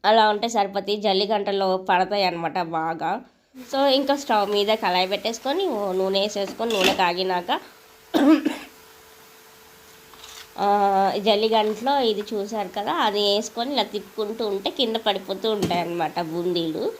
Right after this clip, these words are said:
అవి బ్రౌన్ కలర్గా వచ్చేటట్టు మనం ఫ్రై చేసుకుంటే సరిపోతుంది. అవి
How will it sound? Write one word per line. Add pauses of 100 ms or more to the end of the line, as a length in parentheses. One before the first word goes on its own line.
(2750)
అవి
బ్రౌన్
కలర్గా
వచ్చేటట్టు
మనం
ఫ్రై
చేసుకుంటే
సరిపోతుంది.
అవి